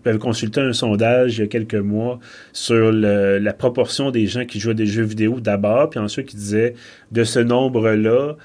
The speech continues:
cette proportion-là, euh, au Canada, au Québec, peu importe, euh, il y en a à peu près la moitié, c'est sur mobile. Et, euh, évidemment, l'aspect le plus intéressant, c'est la portabilité. Là, on se le cachera pas. C'est que tu, tu traînes pas ta tour dans le, dans le métro, tu traînes pas ta tour aux toilettes.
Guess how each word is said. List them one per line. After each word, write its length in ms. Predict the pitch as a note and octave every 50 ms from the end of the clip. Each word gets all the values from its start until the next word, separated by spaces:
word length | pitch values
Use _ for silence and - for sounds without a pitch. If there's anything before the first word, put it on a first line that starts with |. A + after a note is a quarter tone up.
| - - _ -
cette 220 | - A#2+ A2+ A#2
proportion-là, 960 | B2 B2 G#2+ - B2+ A#2 - - B2+ A2+ G#2+ G2+ G2+ G2+ A2+ A#2+ B2+ B2+ C#3+ - - - - -
euh, 220 | - G2 F#2+ F#2 F2+
au 80 | F#2
Canada, 340 | G2 - A2 G2 G2 F#2+ G#2
au 80 | G#2 G2+
Québec, 300 | - G#2 F2 F#2+ G2 G2 -
peu 80 | - G2
importe, 360 | F2+ E2 - G#2 A2 A2+ - - - - - - -
euh, 80 | - - - - - - - -
il 80 | -
y 100 | A#2 A#2+
en 140 | A2+ G#2+ A2
a 180 | A#2 A#2 B2 B2
à 40 | A#2+
peu 120 | - A2+
près 160 | - B2 A#2+
la 120 | A#2+ A2+ G#2+
moitié, 340 | A2 A2 G#2 G#2 - D3
c'est 120 | C#3 - B2
sur 220 | - - B2 A#2
mobile. 680 | A2+ A2 A2 A2 G#2+ G#2+ A2+ A2+ A2 G#2 F#2+ F2 D#2+ - _ _ - - - - - _ _ _ - -
Et, 460 | A2+ A2 A2+ A2+ A2+ A2+ A#2+ B2 A#2+ A#2+ G#2+
euh, 600 | G2+ G2 F#2+ F#2+ F#2 F#2 F#2 F#2 F#2 D#2+ E2 - - - - - - - - - - - -
évidemment, 360 | - A2+ A#2 C3 C3 C#3+ C#3+
l'aspect 340 | C3+ B2+ A#2+ - - - D3+
le 60 | D3+
plus 140 | - B2+ B2+
intéressant, 540 | B2 B2 B2+ A#2 A#2 A2 G#2 - C#3+ C#3+ C#3
c'est 180 | C#3 - B2+
la 140 | A2 G#2+ G#2
portabilité. 800 | - A2+ G#2+ - A#2+ G#2+ G#2+ G#2 G2 G2 F#2 - C#3 D3 C#3+ C3
Là, 60 | A2+
on 60 | G#2+
se 140 | G2+ - G#2+
le 40 | G2
cachera 380 | - G#2 - - - G#2 F#2+
pas. 220 | - C3 C#3 C3 A2
C'est 140 | - G#2
que 40 | -
tu, 480 | - - - - - _ - - - -
tu 60 | -
traînes 260 | - A#2+ A#2 A2+ A2
pas 140 | A#2 C3+ C3
ta 160 | - A#2 G2+
tour 340 | - - A#2+ B2 B2+ B2+ B2
dans 140 | A#2+ G#2+ G#2+
le, 120 | G#2+ G#2+
dans 160 | G#2 G2+ G#2
le 100 | G#2 G2+
métro, 600 | G2+ G2+ G2+ G#2 F#2+ G2 - - C3+ D3 D3+ D3+ D3
tu 120 | - -
traînes 260 | - A2 G#2+ G#2+ G#2
pas 180 | G2+ - B2 B2
ta 120 | A#2+ A2
tour 160 | G2 - A#2+ A#2
aux 80 | A2
toilettes. 560 | A2 A2+ G#2+ G2+ G2+ G#2+ A#2+ C3+ - - -